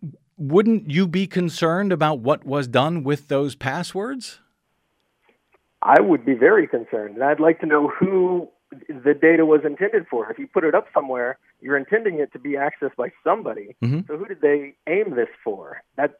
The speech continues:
Speaker 2: I would love to know that.
Speaker 1: Did you get any response from them on that, or did you,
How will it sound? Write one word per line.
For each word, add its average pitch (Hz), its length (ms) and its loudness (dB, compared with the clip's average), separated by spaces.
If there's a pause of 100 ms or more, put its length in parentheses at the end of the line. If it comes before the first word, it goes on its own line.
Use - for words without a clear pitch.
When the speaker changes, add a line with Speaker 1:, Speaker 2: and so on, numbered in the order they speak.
(140)
Speaker 2:
I 170 140 2
would 160 140 -6
love 131 220 -4
to 107 80 -14
know 95 160 -18
that. 110 260 -12 (1300)
Speaker 1:
Did 127 160 -4
you 156 60 -2
get 175 100 4
any 170 160 2
response 185 440 0
from 165 200 0
them 139 180 2
on 139 220 2
that, 143 240 2
or 147 200 2
did 139 240 -4
you, 143 160 -2